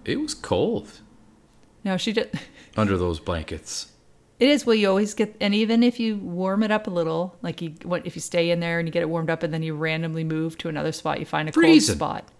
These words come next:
Speaker 2: Now in the summer, when you do the pillow flip and you get the cool side of the pillow, that's great. But you don't wanna find that in the winter. You don't wanna find the cold spot.
Speaker 1: I do the,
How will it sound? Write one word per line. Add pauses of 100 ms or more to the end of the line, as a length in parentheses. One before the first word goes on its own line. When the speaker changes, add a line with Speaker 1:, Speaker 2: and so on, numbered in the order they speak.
(200)
Speaker 2:
Now
in
the
summer,
when
you
do
the
pillow
flip (420)
and
you
get
the
cool
side
of
the
pillow,
that's
great. (260)
But
you
don't
wanna
find
that
in
the
winter.
You
don't
wanna
find
the
cold
spot.
Speaker 1:
I
do
the,